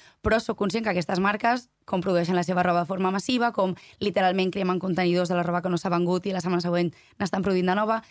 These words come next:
Eh, és veritat, és veritat que tot aquest debat intern passa, però intento desmarcar-me'n una mica,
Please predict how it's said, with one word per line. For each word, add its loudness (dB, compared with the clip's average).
Eh, 4
és 0
veritat, 2
és 0
veritat 0
que 0
tot -2
aquest 0
debat 2
intern 0
passa, 0
però 2
intento 0
desmarcar-me'n 0
una 0
mica, -2